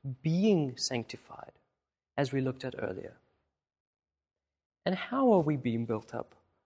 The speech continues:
Well, it's the gifts that God has given us. The word, the gospel of Christ. The Holy Spirit that takes that word and makes it effective in our lives. Sanctifying, removing everything that breaks down,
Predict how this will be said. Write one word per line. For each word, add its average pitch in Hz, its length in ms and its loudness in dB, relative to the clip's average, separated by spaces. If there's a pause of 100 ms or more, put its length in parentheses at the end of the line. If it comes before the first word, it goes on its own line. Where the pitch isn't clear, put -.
(140)
Well, 180 160 6
it's 185 340 4
the 196 100 6
gifts - 460 4
that - 160 -4
God 156 180 -4
has 160 100 -8
given 196 300 0
us. - 240 -10 (840)
The 170 100 6
word, 170 500 8
the 147 100 2
gospel 175 520 2
of 139 120 0
Christ. - 640 -6 (1600)
The 175 80 6
Holy 226 380 6
Spirit 247 380 6
that 175 120 0
takes 247 320 2
that - 240 0
word 139 240 2
and 139 140 0
makes 185 240 0
it 151 60 0
effective 151 440 0
in 120 140 4
our 113 100 2
lives. 101 500 -6 (1040)
Sanctifying, 135 920 2
removing 160 800 8
everything 202 500 6
that - 460 -2
breaks 151 320 2
down, 107 400 -2